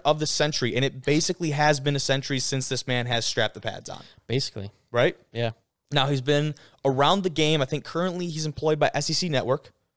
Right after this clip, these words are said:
Speaker 1: right? I believe it is the, is the title, but he was with E S P N for a
Speaker 2: Mm-hmm.
Speaker 1: while. Um, he's a pretty good analyst.
Speaker 2: Yeah.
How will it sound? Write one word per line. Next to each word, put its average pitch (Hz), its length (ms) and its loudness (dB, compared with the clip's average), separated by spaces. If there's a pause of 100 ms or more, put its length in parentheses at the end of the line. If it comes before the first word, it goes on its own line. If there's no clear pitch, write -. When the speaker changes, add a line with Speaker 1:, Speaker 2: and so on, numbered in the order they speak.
(240)
Speaker 1:
right? 131 240 2 (140)
I 135 60 -4
believe 131 340 -2
it 135 100 0
is 123 180 -4
the, 120 200 -2
is 123 100 -8
the 123 80 -6
title, 123 260 0
but 131 140 -4
he 196 100 -6
was 202 140 -2
with 175 120 -4
E 151 80 -2
S 156 100 -2
P 156 140 -2
N 135 260 -2
for 151 140 4
a 147 40 4
Speaker 2:
Mm-hmm. 123 100 2
Speaker 1:
while. 127 400 2 (340)
Um, 113 360 0
he's - 180 -8
a 269 60 -4
pretty 294 180 -2
good 208 140 4
analyst. 185 460 0
Speaker 2:
Yeah. 185 140 0